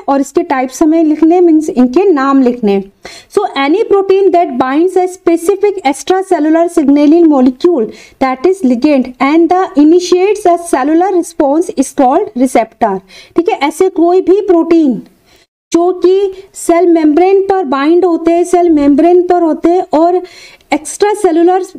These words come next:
uh, signaling molecule या कोई ligand से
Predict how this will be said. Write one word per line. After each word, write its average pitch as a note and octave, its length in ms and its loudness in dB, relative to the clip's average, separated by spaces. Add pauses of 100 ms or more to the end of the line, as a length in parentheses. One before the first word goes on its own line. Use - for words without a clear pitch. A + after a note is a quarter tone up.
uh, C4+ 160 2
signaling E4 680 0
molecule D4+ 440 2
या F#4+ 100 2
कोई F#4+ 200 2
ligand D#4 640 2
से D4 420 -2